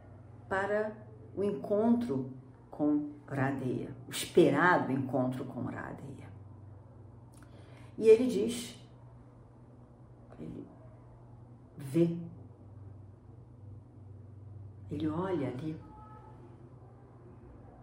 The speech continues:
e vê Shalya e Radeya. E Arjuna diz, Krishna, Shalya está segurando as rédeas dos cavalos de Radeya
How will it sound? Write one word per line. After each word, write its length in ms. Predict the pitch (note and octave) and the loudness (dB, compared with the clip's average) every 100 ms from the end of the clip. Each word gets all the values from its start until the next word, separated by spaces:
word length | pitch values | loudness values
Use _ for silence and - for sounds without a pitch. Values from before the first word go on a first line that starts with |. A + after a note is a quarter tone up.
| - | -6
e 60 | F3 | -4
vê 360 | E3 F#3 G3 - - - - - - - - | 0 2 2 -2 -16 -18 -18 -18 -16 -18 -16
Shalya 680 | - - E3+ F#3 F#3+ A3 - - - - - | -12 -2 2 4 4 0 -6 -12 -18 -18 -6
e 120 | D3+ | 0
Radeya. 600 | C#3+ C#3 D3+ C3+ B2 A#2+ - - - - - - - - - - - - - - - - - - - | 2 2 -2 -4 -4 -6 -8 -14 -20 -20 -20 -20 -20 -18 -18 -18 -16 -16 -18 -20 -20 -20 -20 -14 -8
E 120 | A3 | -4
Arjuna 380 | G3+ F#3 A3+ G3+ | -4 -2 -2 -2
diz, 500 | E3+ D#3+ C#3 - - | 0 0 -2 -8 -10
Krishna, 480 | - F3 - C#3+ C3 - - - - - - - - - - - | -6 -6 -2 -2 -2 -6 -12 -16 -20 -20 -20 -20 -20 -20 -20 -14
Shalya 680 | - - G3 G#3 E3 C3 - - - - - - | -8 -2 2 4 4 2 0 -8 -12 -16 -14 -10
está 460 | C#3+ - F#3 F#3 | -8 0 2 2
segurando 920 | F3 - - E3+ F3 F3 G3+ A3 G#3 C3+ | 0 -2 0 4 6 6 4 2 0 0
as 100 | - | -2
rédeas 560 | - E3+ F3 E3 D3 | -4 0 0 2 0
dos 180 | - - | -2 -6
cavalos 800 | - D3 C3 C#3 F#3 G3 F#3+ F3+ | -4 -4 0 4 6 4 4 2
de 160 | D3 D3 | 2 4
Radeya 800 | D#3 F3+ D#3 D3+ D#3+ C#3+ C#3 | 6 4 2 2 4 2 0